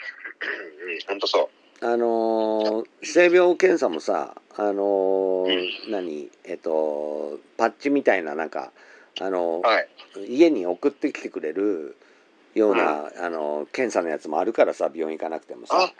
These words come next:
Speaker 1: あ、あ、そうなんですね。
Speaker 2: そうそうそう。
Speaker 1: あー、すごい。
Speaker 2: それを送り返すと、
Speaker 1: うん。
Speaker 2: 判定して、
Speaker 1: うんうん。
Speaker 2: あの、
Speaker 1: うん。
Speaker 2: い-、い-、陰性ですみたいな、
Speaker 1: うん。
Speaker 2: その証明を出してくれたりするからさ。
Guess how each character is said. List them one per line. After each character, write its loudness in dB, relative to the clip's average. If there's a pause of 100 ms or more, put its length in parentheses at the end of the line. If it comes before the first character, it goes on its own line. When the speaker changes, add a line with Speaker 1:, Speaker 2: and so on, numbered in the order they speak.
(360)
Speaker 1:
あ、 2
あ、 0
そ 0
う 2
な 2
ん -4
で -12
す -20
ね。 -6
Speaker 2:
そ 6
う 0
そ -2
う -6
そ -10
う。 -20 (320)
Speaker 1:
あ 0
ー、 -14
す -14
ご -2
い。 0
Speaker 2:
そ 2
れ 10
を 6
送 0
り 4
返 4
す -20
と、 0
Speaker 1:
う -12
ん。 -16 (420)
Speaker 2:
判 0
定 6
し -8
て、 4 (120)
Speaker 1:
う -6
ん -4
う -2
ん。 -2
Speaker 2:
あ -2
の、 0
Speaker 1:
う -8
ん。 -8 (680)
Speaker 2:
い-、 -2
い-、 -8
陰 2
性 2
で 2
す -10
み -12
た -8
い -12
な、 -6 (680)
Speaker 1:
う -6
ん。 -4
Speaker 2:
そ -4
の -4
証 2
明 2
を 2
出 4
し -14
て -10
く -8
れ -4
た -6
り -6
す -14
る -12
か -14
ら -18
さ。 -8